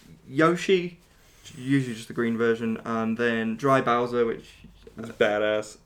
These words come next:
Speaker 2: Just why would you ever pick Bowser when Dry
Speaker 1: No,
Speaker 2: Bowser
Speaker 1: no,
Speaker 2: was
Speaker 1: like,
Speaker 2: an option?
Speaker 1: Bowser, you, I'd never go with Bowser, but give me Dry Bowser, I'm there all day. And then my
Speaker 2: <laughs>
Speaker 1: favourite character,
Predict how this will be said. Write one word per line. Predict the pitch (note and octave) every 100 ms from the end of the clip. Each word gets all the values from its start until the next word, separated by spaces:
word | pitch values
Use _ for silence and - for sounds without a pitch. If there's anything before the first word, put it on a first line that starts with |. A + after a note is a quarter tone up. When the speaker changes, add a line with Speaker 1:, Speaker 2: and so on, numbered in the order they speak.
| _
Speaker 2:
Just | - A#2+
why | C#3 D3+
would | D#3
you | C#3
ever | B2+ B2+
pick | B2+ A2+
Bowser | A2 G#2+ A2+ G#2+
when | G2+
Dry | G#2 G2+ G2+
Speaker 1:
No, | F3+
Speaker 2:
Bowser | C#3+ B2+
Speaker 1:
no, | B2+
Speaker 2:
was | -
Speaker 1:
like, | -
Speaker 2:
an |
option? | G3
Speaker 1:
Bowser, | E3 F#3 D#3
you, | C3+ B2 C3+ G#2+
I'd | C#3+ B2
never | C#3+ C#3+
go | C3+ B2+
with | B2 -
Bowser, | C3 B2 A#2
but | G#2 F2 G2 C#3+
give | D3 E3+
me |
Dry | D3+ D3 D#3+
Bowser, | A#2+ A2 A#2+
I'm | C3
there | C3+ C#3+ C#3
all | A#2+
day. | C#3 B2+
And | -
then | E3+ C#3
my | C#3+ E3
Speaker 2:
<laughs> |
Speaker 1:
favourite | E3+ F3 E3+ B2+ B2
character, | - B2+ A#2 - A#2+ A2+